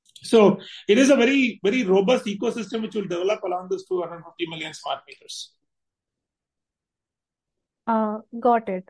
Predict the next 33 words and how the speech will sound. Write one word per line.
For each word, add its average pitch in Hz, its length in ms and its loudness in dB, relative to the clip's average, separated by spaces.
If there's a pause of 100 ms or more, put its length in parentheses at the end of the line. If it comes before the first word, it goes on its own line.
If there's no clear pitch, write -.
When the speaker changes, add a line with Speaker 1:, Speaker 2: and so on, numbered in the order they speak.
(120)
Speaker 2:
I 247 100 2
just 320 240 -2
have 262 260 2
one 233 540 -2
follow-up 208 500 -4
question 214 320 -4
about 202 300 0
the 208 80 0
same. 208 560 0
That 214 200 2
is, 220 240 0
what 233 140 0
are 330 100 2
the 370 60 -4
challenges 214 520 0
that 214 180 -6
you 208 200 -4
did 202 200 -4
face 190 420 -4
while, 180 540 -2 (200)
uh, 185 300 2
going 196 400 -2
through 202 180 -2
your 185 180 0
smart 180 460 0
meter 180 480 -2 (480)
technology 180 800 2
implementation 190 680 -2
of 180 120 -6
the 185 100 -6
same? 190 300 -2
And 220 120 0
also, 277 600 0